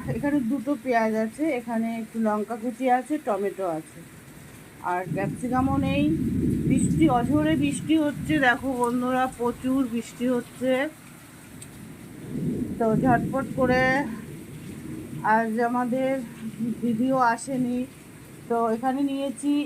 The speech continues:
এই বাটির দু বাটি ময়দা, আর দিয়ে দেবো পরিমাণ মতন লবণ, আর দিয়ে দেবো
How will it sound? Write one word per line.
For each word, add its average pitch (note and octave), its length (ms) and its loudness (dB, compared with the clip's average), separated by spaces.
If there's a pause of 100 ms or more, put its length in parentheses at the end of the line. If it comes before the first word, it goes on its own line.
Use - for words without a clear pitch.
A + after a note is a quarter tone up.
(160)
এই B3+ 180 2
বাটির A#3 500 2 (300)
দু A3+ 140 2
বাটি A#3+ 400 2 (220)
ময়দা, G#3 420 0 (640)
আর A3 160 4 (100)
দিয়ে B3 200 2
দেবো B3+ 180 0 (100)
পরিমাণ A3+ 400 2
মতন D4 300 2 (140)
লবণ, F3 360 2 (1160)
আর A3+ 200 4 (100)
দিয়ে B3 240 4
দেবো B3+ 280 0